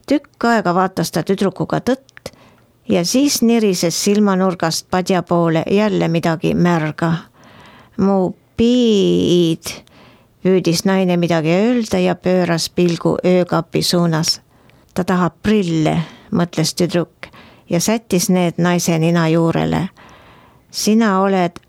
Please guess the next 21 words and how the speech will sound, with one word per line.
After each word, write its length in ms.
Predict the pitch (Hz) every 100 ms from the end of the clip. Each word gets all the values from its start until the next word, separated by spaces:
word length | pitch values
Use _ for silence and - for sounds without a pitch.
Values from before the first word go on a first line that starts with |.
| -
Maia." 1600 | 185 190 185 175 175 170 180 208 233 233 226 190 175 170 143 156 - - - _ _ _ _ _ _ _
Dolorese 540 | 185 180 190 190 175
halvatusest 840 | 170 170 185 180 180 - 156 160 -
kange 420 | 190 190 175 165
suu 360 | 160 214 202 170 - -
ei 120 | 180
kuulanud 480 | 175 196 196 185 185
sõna. 400 | - 220 202 151 147 - _ _ _ _ _ _ -
Maria 460 | 202 196 208 214 196
püüdis 420 | 196 196 185 214
naeratada 760 | 214 247 220 - 170 156 160 180 -
ja 120 | 165
pigistas 600 | 170 208 202 185 - 170
tugevamini 760 | - 226 226 190 170 170 165 165
naise 380 | 175 180 175
kätt. 220 | 165 175 - _ - _ - - - - - - - -
Nüüd 200 | 277 254
surus 440 | - 233 220 180 -
suur 260 | 220 226 185
sõrmusekivi 1080 | 170 - 220 233 202 196 175 190 180 175 -
end 220 | 165